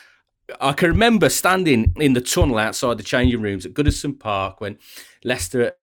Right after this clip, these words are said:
had just knocked out Everton, the quarterfinals of the League Cup, and the draw was made, and they had avoided,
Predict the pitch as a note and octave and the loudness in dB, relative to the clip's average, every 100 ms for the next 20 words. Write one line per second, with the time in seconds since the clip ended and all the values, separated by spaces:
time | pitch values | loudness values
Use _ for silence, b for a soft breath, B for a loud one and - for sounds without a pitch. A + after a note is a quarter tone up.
0 | - A2+ - B2 C3 - B2 A#2 - C3+ | -12 -10 -8 -4 -4 -4 -4 -4 0 -2
1 | A#2+ - G#2+ F#2 - - B2 - - A2 | -2 -4 -6 -6 -8 0 0 0 -2 0
2 | A2 A2 G#2+ G#2 G#2 G#2 G2 G2+ F#2+ - | 0 -2 -6 -4 -2 -2 -4 -8 -8 -8
3 | G#2 G2 B2 A#2 A#2+ A2+ A2+ G2+ F#2+ F#2+ | -8 -6 -2 0 0 -2 -4 -2 -2 -2
4 | G2+ G#2 G#2 G#2 B2 A#2+ G#2+ A2 | -4 -2 -2 -4 -2 -2 -2 -4